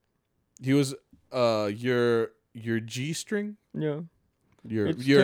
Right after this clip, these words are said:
Speaker 2: tear-, it's
Speaker 1: your
Speaker 2: tearing up.
Speaker 1: guitarrón.
Speaker 2: When I saw it
Speaker 1: Yeah.
Speaker 2: on Saturday, se está quebrando.
Speaker 1: There's something weird with it, yeah. Like, it's not wanting to hold anymore. So, like, he would play it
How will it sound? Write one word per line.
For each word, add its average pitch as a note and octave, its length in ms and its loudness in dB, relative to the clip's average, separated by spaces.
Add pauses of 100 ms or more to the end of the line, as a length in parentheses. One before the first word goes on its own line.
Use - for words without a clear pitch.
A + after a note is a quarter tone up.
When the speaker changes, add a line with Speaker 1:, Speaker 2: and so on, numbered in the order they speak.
Speaker 2:
tear-, A2 80 -2
it's D3+ 140 -4
Speaker 1:
your B2+ 80 -2
Speaker 2:
tearing A3 200 4
up. A#2+ 80 4
Speaker 1:
guitarrón. B2+ 380 2
Speaker 2:
When D#3+ 180 -4
I D#3 80 0
saw E3+ 220 2
it - 20 0
Speaker 1:
Yeah. F#3 80 0
Speaker 2:
on D#3+ 80 -4
Saturday, E3+ 380 -4
se D#3+ 160 -18
está E3 160 -16
quebrando. F3 480 -16 (420)
Speaker 1:
There's B2+ 160 -2
something A3 360 0
weird D#3 180 2
with D#3 200 -2
it, A2+ 100 0
yeah. D3+ 240 0
Like, B2 240 -2
it's - 260 -12
not C#3 220 -8 (100)
wanting B2 300 -2
to A2 80 0
hold C#3 360 -2 (160)
anymore. E3 440 -6 (200)
So, B2 200 0
like, A2 340 -2 (400)
he C3+ 160 -2
would C3+ 180 4
play C#3 340 4
it - 100 -14